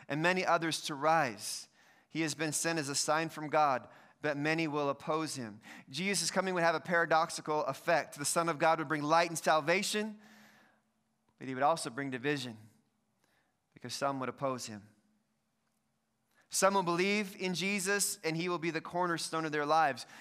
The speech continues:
But some will refuse to believe, and Jesus will be the rock that they stumble upon. How can it be? A carpenter's son? How could he be the deliverer of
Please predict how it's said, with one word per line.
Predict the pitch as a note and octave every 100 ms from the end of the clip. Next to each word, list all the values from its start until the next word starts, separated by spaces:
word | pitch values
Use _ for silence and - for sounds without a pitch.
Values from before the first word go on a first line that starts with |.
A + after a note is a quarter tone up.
| - -
But | E3 D3+
some | - E3+ F3
will | E3+
refuse | D#3 D3+ D#3+ F3+ E3+
to | E3
believe, | C#3+ D3 C3+
and | C3 C3
Jesus | D3+ D#3+
will | D3+
be | C#3+
the | C3+
rock | C3 C#3+ C#3+ -
that | B2
they | B2+
stumble | B2+ - C3+ C3+ B2+ A#2
upon. | A2+ B2 A2+ G2+ F#2+ _ _ _ _ _ _ _
How | - F3 F3
can | D#3+ D#3
it | C3 A2
be? | A2 F2+ - _ _ _ -
A |
carpenter's | - - D#3+ D#3+ D#3+ E3 D#3
son? | - D3+ D3+ D3 D3 _ _ _ _ _ _ _ _ _ _ _ -
How | D#3
could | -
he | C#3+ E3
be | D3
the | C3+
deliverer | C3+ B2 C3 A#2 A#2 G#2+
of | A2+ A2+ G#2 -